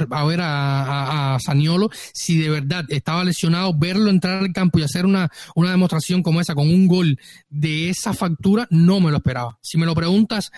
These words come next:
antes del partido, yo no lo esperaba. Eh, sobre todo porque es un jugador importante y viene una lesión complicada de ligamentos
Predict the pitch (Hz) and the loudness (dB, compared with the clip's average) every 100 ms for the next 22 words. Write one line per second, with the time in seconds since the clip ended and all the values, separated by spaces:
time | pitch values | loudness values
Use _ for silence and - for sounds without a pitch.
0 | - 202 208 202 180 165 214 175 143 185 | -10 -6 -2 -2 -4 -2 -2 0 0 0
1 | 170 - 131 123 120 _ _ _ _ _ | 0 0 -2 -4 -8 _ _ _ _ _
2 | - 156 147 143 139 135 131 127 120 _ | -10 -6 -4 -4 -4 -2 -2 -4 -6 _
3 | _ - 160 147 175 196 170 185 185 170 | _ -2 0 0 0 0 2 4 6 4
4 | 180 185 180 156 180 185 185 147 160 170 | 4 4 4 0 0 0 0 0 2 0
5 | 165 - 185 180 - 160 151 151 165 180 | -2 -2 2 2 4 2 2 0 -2 -2
6 | 175 180 170 175 180 160 190 | -2 -2 0 2 0 0 -4